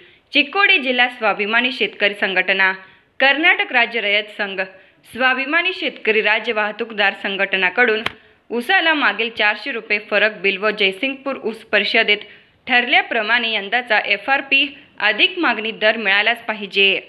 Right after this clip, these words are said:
उसाला दर जाहीर केल्याविना धुरांडे पेटू देणार नाही, तर आपल्या उसाला योग्य दाम मिळालाच पाहिजे. आदी मागण्यांच्या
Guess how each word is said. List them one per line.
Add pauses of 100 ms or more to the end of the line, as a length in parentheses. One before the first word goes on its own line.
(480)
उसाला
दर (100)
जाहीर
केल्याविना (380)
धुरांडे
पेटू
देणार
नाही, (340)
तर
आपल्या
उसाला
योग्य
दाम
मिळालाच
पाहिजे. (300)
आदी
मागण्यांच्या